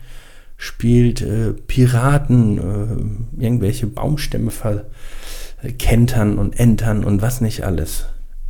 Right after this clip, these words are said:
Aber beweg dich mehr. Und das ist meine Hauptbotschaft heute. Nein, du brauchst nicht zehntausend Schritte. Es könnten auch fünf sein oder dreißig.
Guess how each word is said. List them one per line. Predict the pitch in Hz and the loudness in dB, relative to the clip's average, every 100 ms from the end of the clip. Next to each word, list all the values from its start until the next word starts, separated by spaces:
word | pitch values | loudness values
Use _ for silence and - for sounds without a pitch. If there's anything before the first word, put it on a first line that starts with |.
| - - | -6 -4
Aber | 110 110 | -2 0
beweg | 107 101 107 135 - | 0 2 2 2 -2
dich | 131 - 82 | -6 -6 -4
mehr. | 78 - - - - - | -4 -6 -10 -14 -12 -14
Und | - | -6
das | 101 123 - - - - - - | -4 -4 -6 -10 -10 -12 -12 -12
ist | - - | -12 -4
meine | 92 98 110 - - | -2 -2 -2 -6 -8
Hauptbotschaft | 151 - - 120 120 - - - | -4 -2 -2 -4 -6 -6 -6 -4
heute. | - - - - - - - - - - - | -2 -2 -4 -6 -6 -2 -2 -4 -8 -14 -6
Nein, | 95 127 | 0 2
du | 123 | 0
brauchst | 95 95 123 113 | -2 -2 -2 -4
nicht | 104 - | -6 -4
zehntausend | 92 92 - 95 - | -4 -4 -6 -6 -6
Schritte. | - - - - | -6 -6 -6 -8
Es | - | -14
könnten | - 110 85 | -8 -8 -4
auch | 92 - | -6 -2
fünf | 143 147 | 2 2
sein | 147 - 113 - | 2 -4 -4 -4
oder | 104 101 | -4 -4
dreißig. | - 101 127 - - - | -4 -4 -4 -6 -14 -14